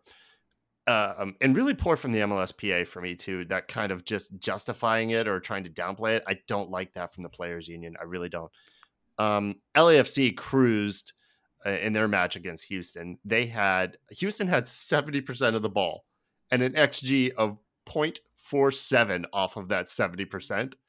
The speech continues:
from a total of ten shots, half of which were on target. Those are stat lines we're really familiar with. You know,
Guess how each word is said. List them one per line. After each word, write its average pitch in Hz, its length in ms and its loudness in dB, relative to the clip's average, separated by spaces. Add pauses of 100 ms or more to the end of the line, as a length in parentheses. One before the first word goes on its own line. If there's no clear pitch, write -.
(220)
from 123 160 -2
a 113 80 2
total 123 340 2
of 101 140 -2
ten 110 340 0
shots, - 540 -8 (540)
half 113 260 0
of 98 100 -6
which 92 240 -4
were 92 160 -4
on 80 140 -6
target. - 360 -16 (760)
Those 196 160 2
are 294 60 -6
stat 143 280 2
lines 180 260 2
we're 359 140 0
really 147 220 6
familiar 107 440 2
with. 87 240 -2 (640)
You 98 100 -4
know, 160 300 0